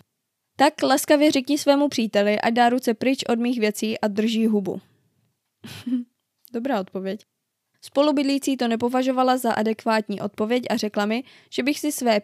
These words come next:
porno podprsenky měla nechávat ve svém pokoji, protože je zjevně nevhodné sušit je v prádelně. V tuto chvíli jsem byla už docela naštvaná.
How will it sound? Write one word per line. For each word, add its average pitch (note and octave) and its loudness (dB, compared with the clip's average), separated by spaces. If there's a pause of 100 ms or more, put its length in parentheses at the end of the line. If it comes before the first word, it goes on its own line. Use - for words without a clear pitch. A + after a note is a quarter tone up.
porno A3+ 2
podprsenky B3+ -2
měla B3+ 0
nechávat A#3+ 0
ve A#3+ 0
svém A#3 -4
pokoji, F#3+ -2
protože G3+ -4
je G#3 0
zjevně B3 0
nevhodné C4 0 (260)
sušit C4+ -2
je C4 2
v - -8
prádelně. F#3+ -2 (600)
V - -18
tuto D4 2
chvíli A3 0
jsem A3 -2
byla G#3+ 0
už A3 -4
docela A3+ -2
naštvaná. G3 -6